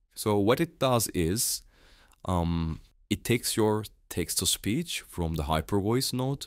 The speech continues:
which is processed by the function node, and sends it back to Twilio, which then the audio is played back to the caller. All you have to do here is take this, um, node result,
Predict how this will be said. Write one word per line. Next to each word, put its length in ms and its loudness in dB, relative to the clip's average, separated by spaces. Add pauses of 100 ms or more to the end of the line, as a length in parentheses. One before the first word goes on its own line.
which 240 -4
is 240 -2
processed 840 -4
by 200 -2
the 80 -4
function 540 -2
node, 320 -2 (380)
and 380 0
sends 420 -2
it 200 -4
back 240 -4
to 100 -6
Twilio, 640 -4 (440)
which 280 0
then 360 2 (720)
the 200 0
audio 380 6
is 300 2
played 500 -2 (280)
back 260 2
to 140 -2
the 80 -4
caller. 460 -6 (640)
All 200 4
you 60 6
have 240 0
to 100 0
do 120 0
here 300 0
is 300 0 (460)
take 240 0
this, 380 0 (140)
um, 340 0 (840)
node 260 4
result, 560 2